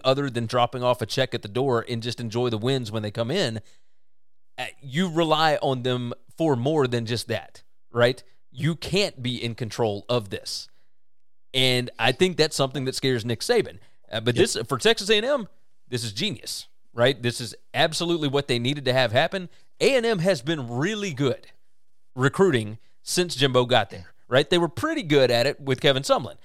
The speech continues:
Speaker 1: They'd have some big years, they'd have some drop-down years, et cetera. That's typical for this sport.
Speaker 2: Yeah.
Speaker 1: They have not been
Speaker 2: Jim, Jimbo's been consistent.
Speaker 1: Yeah, he's been a consistent top ten, uh, borderline top five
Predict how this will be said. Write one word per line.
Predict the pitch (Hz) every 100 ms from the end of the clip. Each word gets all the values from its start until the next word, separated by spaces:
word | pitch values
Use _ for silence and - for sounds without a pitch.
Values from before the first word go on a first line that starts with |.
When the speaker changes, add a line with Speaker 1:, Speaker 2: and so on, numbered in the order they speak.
| - -
Speaker 1:
They'd | 185
have | 175 156
some | 143
big | 123 123
years, | 113 123 165
they'd | 135
have | 131 127
some | 135
drop-down | 110 107 - 110 107
years, | 107 147 151
et |
cetera. | 113 107 139 - - - -
That's | 143 147 - - -
typical | 214 143 107 - - -
for | 147
this | 117 117
sport. | - 240 190 - - - - - - - - - - -
Speaker 2:
Yeah. | - 117
Speaker 1:
They | 127 113 180 202
have | 202
not | 160 196 147
been | 156 156
Speaker 2:
Jim, | 135 175 170 147
Jimbo's | 175 185 165 135
been | 151
consistent. | 135 123 - 117 - - - -
Speaker 1:
Yeah, | 131
he's | 135 180
been | 220 208
a | 139
consistent | 135 139 - 226 - 214 -
top | 185 180
ten, | - 202 240 233 - - - -
uh, | 120 127 123
borderline | 120 196 208 202 190 185
top | 165 165 -
five | 135 123 117 117